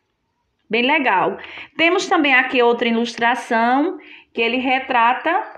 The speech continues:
aqui uma homenagem aos filhos ilustres da terra que fizeram história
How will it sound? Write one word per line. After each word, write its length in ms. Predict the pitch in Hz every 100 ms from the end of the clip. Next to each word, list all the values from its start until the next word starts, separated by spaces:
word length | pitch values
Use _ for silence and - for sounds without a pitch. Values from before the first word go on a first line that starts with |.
| -
aqui 320 | - 214 220
uma 160 | 220 220
homenagem 920 | 226 233 220 208 214 233 285 370 - - - -
aos 720 | 196 202 208 196 233 269 -
filhos 380 | 254 262 294 269
ilustres 500 | 285 254 247 - 247
da 200 | 247 269
terra 300 | 269 247 262
que 140 | 262 285
fizeram 460 | 302 262 262 269
história 720 | 359 - 226 208 214 254 330